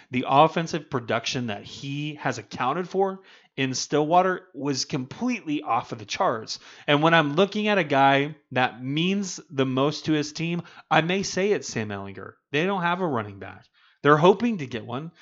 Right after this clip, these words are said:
So he really has to do all of the work. Not only is he being incorporated into the designed runs, but he's also being counted on to extend plays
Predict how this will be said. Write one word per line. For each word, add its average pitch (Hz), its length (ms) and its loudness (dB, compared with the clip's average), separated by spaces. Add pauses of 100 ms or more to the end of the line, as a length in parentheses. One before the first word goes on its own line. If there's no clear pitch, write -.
(140)
So 165 220 4
he 160 180 -4
really 180 400 0
has 185 240 0
to 139 100 -6
do 127 200 0
all 139 360 2
of 131 140 -4
the 117 80 -2
work. 147 420 -6 (480)
Not 160 300 6
only 196 260 4
is 165 160 0
he 170 160 -4
being 156 240 0
incorporated 120 720 -2
into 113 200 -8
the 107 100 -8
designed 104 440 -6
runs, 156 400 -2 (340)
but 151 260 6
he's 156 260 0
also 196 480 2
being 151 300 -4
counted 143 340 -2
on 131 200 0
to 120 240 -2
extend 147 480 -4
plays 165 480 -4